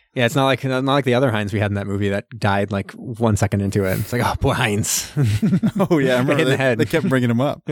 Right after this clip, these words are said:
Speaker 1: <laughs>
Speaker 2: Remember Heinz?
Speaker 1: Heinz died.
Speaker 2: What?
Speaker 1: <laughs>
Speaker 2: Uh, yeah. <laughs> So he goes down, gets the letters. He's like,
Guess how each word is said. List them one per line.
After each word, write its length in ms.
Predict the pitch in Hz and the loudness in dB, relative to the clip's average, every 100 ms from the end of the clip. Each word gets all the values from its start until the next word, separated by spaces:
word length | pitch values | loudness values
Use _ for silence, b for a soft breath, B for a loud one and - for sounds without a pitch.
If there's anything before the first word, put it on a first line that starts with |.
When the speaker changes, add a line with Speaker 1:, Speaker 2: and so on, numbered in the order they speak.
| 127 - | -10 -12
Speaker 1:
<laughs> 240 | 170 165 151 | -14 -10 -4
Speaker 2:
Remember 200 | 170 156 | 0 2
Heinz? 400 | 147 214 226 208 | 2 0 0 2
Speaker 1:
Heinz 380 | 139 156 110 - | 2 2 2 0
died. 340 | 117 135 98 | 2 2 2
Speaker 2:
What? 240 | 113 135 220 | 0 0 0
Speaker 1:
<laughs> 560 | - - - - 202 - | -8 -12 -8 -4 -4 0
Speaker 2:
Uh, 240 | 135 143 135 | 2 2 4
yeah. 300 | 170 135 104 | 4 2 2
<laughs> 500 | 135 - 233 240 - | 0 0 0 0 -2
So 180 | - 170 | 0 2
he 60 | |
goes 220 | 160 160 | 4 2
down, 200 | 151 143 | 2 2
gets 180 | 135 143 | 2 0
the 80 | 139 | 0
letters. 440 | 120 117 117 113 113 | 2 4 4 2 0
He's 140 | 113 | -2
like, 180 | 107 | -2